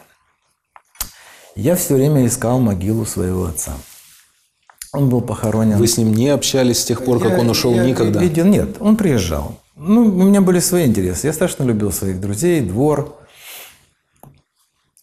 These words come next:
Speaker 1: И ненавидел, когда меня отрывают от таких важных дел. Вот. А он, когда приезжал, ну,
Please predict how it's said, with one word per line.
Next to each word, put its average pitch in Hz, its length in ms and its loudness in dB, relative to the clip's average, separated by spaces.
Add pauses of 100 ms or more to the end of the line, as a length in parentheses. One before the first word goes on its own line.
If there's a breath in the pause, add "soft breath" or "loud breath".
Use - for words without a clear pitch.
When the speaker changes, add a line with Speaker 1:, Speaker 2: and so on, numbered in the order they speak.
(120)
Speaker 1:
И 135 60 -2
ненавидел, 127 440 4
когда 107 180 2
меня 104 240 2
отрывают 104 500 0
от 87 120 -8
таких 95 280 -4
важных 90 420 -4
дел. 69 220 -10 (280)
Вот. 87 440 -8 (360)
А 110 460 -4 (260)
он, 185 120 0
когда 180 180 0
приезжал, 170 600 0 (460)
ну, 147 400 -2